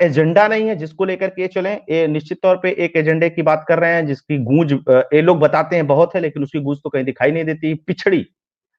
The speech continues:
अब आप सर, एक, एक मेरा छोटा सा प्रश्न है, आपके पास बहुत अपार अनुभव है, अ, प्रशासन में काम करने का, उम्र के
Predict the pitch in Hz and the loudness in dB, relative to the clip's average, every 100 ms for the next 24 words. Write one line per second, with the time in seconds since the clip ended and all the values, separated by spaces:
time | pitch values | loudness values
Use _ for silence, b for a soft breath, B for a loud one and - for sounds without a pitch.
0 | _ - - 294 277 277 277 277 240 240 | _ -4 0 2 2 2 0 -2 -4 -2
1 | 202 226 214 202 233 208 - 202 165 147 | -2 -2 -2 -2 0 0 0 -2 0 0
2 | 147 160 170 135 156 185 147 151 175 165 | 0 0 0 2 2 2 0 2 4 4
3 | 135 123 120 110 135 - 120 113 117 131 | 2 2 2 2 -2 0 -2 -2 -6 -8
4 | 123 139 127 120 123 120 110 110 113 120 | -4 -6 -6 -8 -8 -6 -6 -6 -4 0
5 | 120 151 160 147 143 127 | 0 0 0 0 0 -2